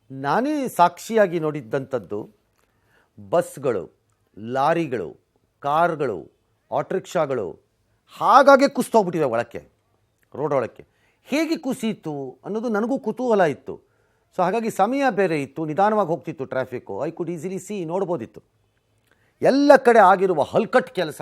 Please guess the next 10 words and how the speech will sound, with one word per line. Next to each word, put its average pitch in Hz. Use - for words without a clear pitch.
ಏನು 131
ಅಂತ 120
ಹೇಳ್ತೀನಿ 110
ಇವತ್ತು 87
ಬೆಂಗಳೂರಿನಲ್ಲಿ. 95
ಭಾಳ 165
ಕಡೆ 170
ಆಗಿರೋವಂಥ 120
ಕೆಲಸ 104
ಇದು. 87